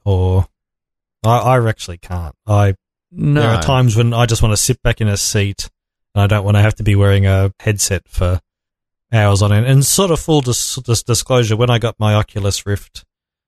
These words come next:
Speaker 1: um, dev kit one, I played through Half-Life one, um, Half-Life two,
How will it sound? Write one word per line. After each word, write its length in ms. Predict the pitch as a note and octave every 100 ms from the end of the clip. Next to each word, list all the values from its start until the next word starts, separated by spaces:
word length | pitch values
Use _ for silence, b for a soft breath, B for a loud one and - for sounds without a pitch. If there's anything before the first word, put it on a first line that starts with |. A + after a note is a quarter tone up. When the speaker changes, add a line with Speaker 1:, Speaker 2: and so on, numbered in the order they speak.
| _
Speaker 1:
um, 540 | G#2 F#2+ F#2 F2+ F#2 F#2 -
dev 180 | G#2+
kit 160 | - -
one, 220 | A2+ A2
I 140 | G#2+ A#2
played 320 | - A2 G#2
through 180 | - G2+
Half-Life 640 | - C3+ - A#2+ A#2 - -
one, 360 | A2 C#3+ F#3 - _ _ _ _ _ _ -
um, 580 | G#2 G2 F#2+ F#2+ F#2+ F#2 _ _ -
Half-Life 500 | B2 C3 A#2+ A2 -
two, 520 | - B2 A#2 A2+ A2